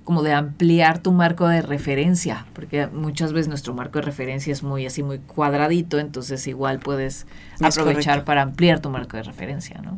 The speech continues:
Speaker 2: Es correcto, es como decíamos, "Es que siempre he pensado que no se puede", y en,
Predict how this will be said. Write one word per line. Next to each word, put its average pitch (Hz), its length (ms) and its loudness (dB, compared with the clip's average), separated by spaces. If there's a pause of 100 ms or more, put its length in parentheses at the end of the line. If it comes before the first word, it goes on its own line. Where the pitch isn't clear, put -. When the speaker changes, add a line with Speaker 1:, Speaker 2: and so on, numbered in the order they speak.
Speaker 2:
Es - 160 4
correcto, 190 600 0
es 170 100 -4
como 202 160 2
decíamos, 180 400 2
"Es 190 100 -2
que 220 120 -2
siempre 220 260 4
he 214 40 4
pensado 190 340 2
que 190 100 0
no 185 140 2
se 196 100 0
puede", 185 380 2 (580)
y 160 280 6
en, - 20 2